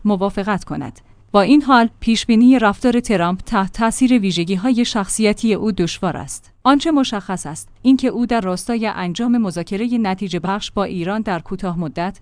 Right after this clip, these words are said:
پیگیری سیاست فشار حداکثری از طریق افزایش تحریم‌ها را از نظر دور نخواهد داشت. این رویکرد که بر اساس سیاست پرهیز از جنگ و تداوم فشار خواهد بود، علاوه بر پروندهٔ هسته‌ای،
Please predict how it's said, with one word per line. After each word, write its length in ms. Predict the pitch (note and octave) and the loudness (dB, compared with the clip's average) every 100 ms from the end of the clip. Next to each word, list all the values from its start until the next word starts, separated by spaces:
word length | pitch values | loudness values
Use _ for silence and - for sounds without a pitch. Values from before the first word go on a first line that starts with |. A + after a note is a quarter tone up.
| - | -4
پیگیری 440 | G3+ F#3 G#3 A3+ | -4 -2 -4 -4
سیاست 540 | G#3+ A3+ G3+ B3+ B3 A#3+ | -4 -4 -2 -2 -4 -4
فشار 400 | A#3+ A3+ A#3+ A3+ | -4 -4 -2 -2
حداکثری 720 | G#3+ D#3+ F3+ - G3+ B3+ C4 | -4 -4 -4 -4 -2 -2 -2
از 160 | G#3+ | -4
طریق 280 | - A#3+ B3+ A#3+ | -4 -4 -4 -4
افزایش 520 | G3 G3 G#3+ G#3+ B3 | -6 -4 -4 -2 -2
تحریم‌ها 640 | B3 A3 F#3 F#3+ G3 A3+ | -4 -4 -4 -4 -4 -4
را 160 | G#3 G3+ | -4 -4
از 240 | G3+ F3+ | -4 -2
نظر 200 | F#3 G#3+ | -4 -2
دور 340 | B3+ A3 G3 | -2 -2 -2
نخواهد 440 | F3+ F3 E3+ D#3 D3 | -2 -6 -8 -10 -10
داشت. 340 | C3+ - - _ _ | -12 -14 -16 _ _
این 180 | A#3+ A#3 | 2 2
رویکرد 460 | A3+ G#3 G#3+ G3 F#3+ | 2 -2 -4 -4 -4
که 120 | G#3 | -2
بر 200 | F#3+ G3 | -2 -2
اساس 420 | - A3 C4+ C4 | -2 -2 -2 -2
سیاست 540 | C4+ - G#3+ G#3 A#3+ | -4 -2 -2 -2 -2
پرهیز 480 | B3 A#3 G3 A3 A3+ | -2 -2 -4 -2 -4
از 160 | A3 G3 | -4 -4
جنگ 280 | G3+ G#3 G3 | -4 -4 -2
و 100 | F#3+ | -4
تداوم 520 | G3+ F#3+ G#3 B3 B3+ | -2 -4 -2 2 2
فشار 320 | B3 D3+ F#3+ | 2 -4 -6
خواهد 340 | D#3+ D3 D#3 - | -6 -8 -10 -6
بود، 260 | G3+ A#3 - - - | -6 -6 -10 -12 0
علاوه 360 | A#3 B3+ B3 | 4 4 2
بر 140 | A3+ G#3+ | 2 0
پروندهٔ 600 | B3 A3 G3 G3+ A3+ A3 | 0 -2 0 -2 -2 -2
هسته‌ای، 560 | G3+ F#3 - G#3+ B3 | -4 -4 -4 0 0